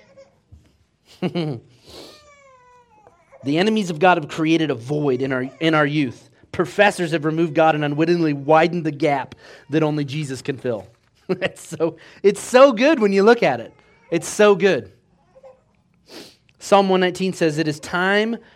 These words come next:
for you to act, O Lord." They're saying, "Lord, it's time for you to act.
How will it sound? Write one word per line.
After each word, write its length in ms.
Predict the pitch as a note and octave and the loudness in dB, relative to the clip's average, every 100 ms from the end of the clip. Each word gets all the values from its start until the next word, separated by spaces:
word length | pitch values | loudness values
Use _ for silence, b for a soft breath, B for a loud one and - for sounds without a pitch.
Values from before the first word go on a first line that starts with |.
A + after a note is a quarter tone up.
| b | b
for 140 | - | -4
you 180 | E3 F#3 | -2 2
to 120 | F3+ E3+ | 2 2
act, 400 | E3+ D3 - - | 0 0 -6 -8
O 120 | C3+ | -6
Lord." 400 | B2 A#2 A#2 C#3+ - _ _ - | -4 -4 -4 -8 -18 _ _ 0
They're 140 | F3 | 0
saying, 260 | F3 F#3+ E3+ | 2 0 4
"Lord, 200 | G3 A3 | 4 4
it's 140 | - | -2
time 240 | - G3 G3 | -2 -2 -2
for 80 | |
you 120 | G#3 G#3+ | 0 4
to 60 | |
act. 420 | A3 G#3+ F3+ - | 4 0 -6 -20